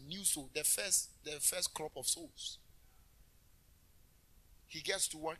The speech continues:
and somebody comes to visit the boss and the person gets crippled, paralyzed instantly. The person is not able to walk. And then the guy said, he remembered, this, that was the guy who cannot read and write and says that he wants me to teach him.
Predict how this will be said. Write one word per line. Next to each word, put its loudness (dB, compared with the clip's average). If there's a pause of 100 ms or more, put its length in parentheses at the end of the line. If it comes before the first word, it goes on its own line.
and -4
somebody 0
comes -8
to -8
visit 2
the -4 (240)
boss 8 (320)
and -4
the -4
person 4 (1000)
gets 6 (120)
crippled, 2 (840)
paralyzed 10
instantly. 0
The -2
person 0
is -6
not -4
able -2
to -6
walk. 2 (1080)
And 0
then -2 (420)
the 4
guy 0
said, 6 (360)
he -2
remembered, -4
this, 0 (100)
that 2
was 0
the -2
guy 2
who 0
cannot 0
read -4
and -4
write -2
and -10
says 6
that -4 (100)
he 0
wants -2
me -10
to -6
teach 2
him. -18